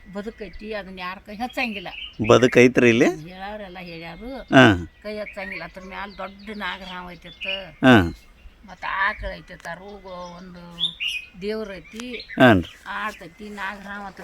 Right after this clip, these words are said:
Speaker 1: ಮ್ಯಾಲ ಕೂತೈತಿ ಅಂತ ಹೇಳೋರೆಲ್ಲ ಹೇಳಿದಾರೆಪ್ಪ.
Speaker 2: ಹಾ, ಹಾ, ಹಾ.
Speaker 1: ಅದಕ್ಕೆ ಯಾರ್ ಕೈ ಹಚ್ಚಂಗಿಲ್ಲ, ಇದನ್ನ ಮಾಡಂಗಿಲ್ಲ.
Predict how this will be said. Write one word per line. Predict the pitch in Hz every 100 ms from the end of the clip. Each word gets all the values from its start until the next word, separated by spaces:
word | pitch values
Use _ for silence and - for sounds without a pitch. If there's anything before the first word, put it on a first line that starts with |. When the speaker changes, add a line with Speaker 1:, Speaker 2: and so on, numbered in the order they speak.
| 190
Speaker 1:
ಮ್ಯಾಲ | 196 202
ಕೂತೈತಿ | _ - 190 - -
ಅಂತ | -
ಹೇಳೋರೆಲ್ಲ | - 226 240 269 262 247
ಹೇಳಿದಾರೆಪ್ಪ. | 208 208 202 185 165 -
Speaker 2:
ಹಾ, | 131 - - 135 127
ಹಾ, | 123 117
ಹಾ. |
Speaker 1:
ಅದಕ್ಕೆ | 117 113 185
ಯಾರ್ | 185 -
ಕೈ | 190 190
ಹಚ್ಚಂಗಿಲ್ಲ, | 190 202 190 190 247
ಇದನ್ನ | 254 208 185
ಮಾಡಂಗಿಲ್ಲ. | 175 165 156 143